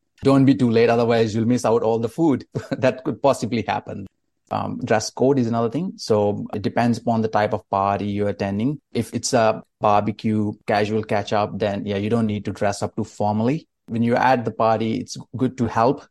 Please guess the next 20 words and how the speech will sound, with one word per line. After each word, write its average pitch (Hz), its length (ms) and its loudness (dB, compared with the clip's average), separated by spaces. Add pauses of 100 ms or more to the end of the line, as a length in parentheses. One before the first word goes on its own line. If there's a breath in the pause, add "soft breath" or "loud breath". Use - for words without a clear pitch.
(140)
the 107 180 0 (320)
host 151 360 2 (380)
with 104 200 -2
the 107 160 -8
cooking, 127 380 2
sometimes 120 580 0
<laughs> 104 80 -2
with 101 120 -4 (120)
setting 120 400 2
up, 113 260 4 (160)
even 123 300 2
cleaning. 127 440 2 (200)
If 104 160 -8
you 110 100 -4
can 104 300 -2
do 107 120 0
that, 120 240 6
that's 101 280 -2 (200)
always 101 360 -2
appreciated. 117 680 -2